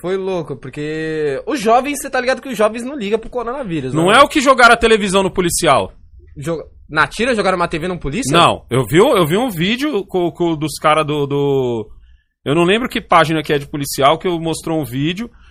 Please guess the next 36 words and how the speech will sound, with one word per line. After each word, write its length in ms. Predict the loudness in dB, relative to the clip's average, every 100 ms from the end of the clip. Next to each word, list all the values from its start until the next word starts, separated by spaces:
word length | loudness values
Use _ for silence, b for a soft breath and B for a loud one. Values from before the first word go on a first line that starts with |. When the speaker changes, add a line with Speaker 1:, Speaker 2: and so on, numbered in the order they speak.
| b
Speaker 2:
Os 80 | -6
cara 180 | 0 2
tava 180 | 4 4
fazendo 360 | 4 2 2 -2
um 80 | 0
baile, 360 | 4 4 4
aí 220 | 2 2 0
veio 240 | 0 0
três 300 | 0 0 -2
policial 340 | -2 -4 -4 -4
pra 100 | -4
acabar 320 | -2 2 0
com 140 | 0
o 60 | -2
baile. 440 | 2 4 2 -2 -12 -14
Speaker 1:
Só 200 | -2 2
Speaker 2:
Aí 120 | 4
Speaker 1:
três? 160 | 2 0
Speaker 2:
os 120 | -2
cara 200 | 2 2
jogou 320 | 4 0 2 0
uma, 140 | 0 -4
uma 160 | -6
televisão 580 | -4 -2 -2 -4 -6 -6
de 120 | -6
lá 120 | -4 -4
de 80 | -6
cima 200 | -10 -8
no 140 | -8 -8
policial, 580 | -10 -10 -8 -4 -2 -4
velho. 140 | -10 -16 _ -20 -18
Speaker 1:
Não, 280 | -14 -12 -12
Speaker 2:
Uma 160 | -10 -8
Speaker 1:
mano. 80 | -4
Speaker 2:
televisão, 680 | -2 -2 -2 -4 -4 -4
mano. 160 | -4 -6